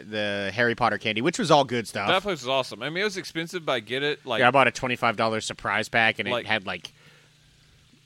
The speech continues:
Speaker 1: all the stuff that I would have
Speaker 2: Like,
Speaker 1: probably bought anyway.
Speaker 2: well, yeah, I mean, if they're making that, like, on a small scale, which I'm sure they are, like,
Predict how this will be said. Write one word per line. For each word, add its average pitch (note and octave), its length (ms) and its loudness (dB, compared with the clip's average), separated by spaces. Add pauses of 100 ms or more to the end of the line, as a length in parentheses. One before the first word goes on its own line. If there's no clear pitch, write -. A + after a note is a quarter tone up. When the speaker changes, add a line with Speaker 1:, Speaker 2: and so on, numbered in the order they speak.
Speaker 1:
all G#2 220 2
the G#2+ 100 -4
stuff G#2+ 260 -4
that A2 120 0
I G#2 60 0
would G2+ 180 -6
have G2+ 140 -8
Speaker 2:
Like, C#3+ 160 4
Speaker 1:
probably A2 180 0
bought A2+ 220 2
anyway. D3+ 380 4
Speaker 2:
well, D3 60 8
yeah, G#3 260 4
I G3+ 120 0
mean, G#3 220 -4
if D3+ 100 -6
they're A3+ 140 0
making G3 260 -4
that, E3 180 0
like, C#3+ 140 -4
on C#3 80 -6
a G#2 80 -6
small C3 460 -4
scale, A#2+ 420 -4
which G#2 140 -8
I'm F#2 100 -10
sure A#2 300 -8
they G#2+ 180 -4
are, A#2 340 -2 (100)
like, G#2 260 -6